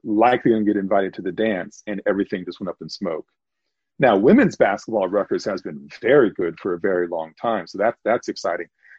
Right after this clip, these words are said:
But anyway, so in, in the, in the,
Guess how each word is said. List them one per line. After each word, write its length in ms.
But 200
anyway, 460
so 440
in, 180
in 140
the, 180
in 100
the, 240